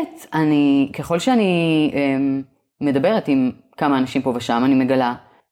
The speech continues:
שיש לא מעט גברים, שנכון, יכולים לתפקד בכל סיטואציה, תני לי ומה, לא נבזבז את זה, אבל האידיאל מבחינתם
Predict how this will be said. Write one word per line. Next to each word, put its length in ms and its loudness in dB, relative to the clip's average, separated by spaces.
שיש 400 -4
לא 180 2
מעט 460 -2
גברים, 540 -4
שנכון, 400 0
יכולים 260 0
לתפקד 420 -2
בכל 180 -2
סיטואציה, 580 -2
תני 260 0
לי 160 0
ומה, 380 0
לא 300 2
נבזבז 580 0
את 160 0
זה, 280 -4
אבל 260 0
האידיאל 640 0
מבחינתם 720 0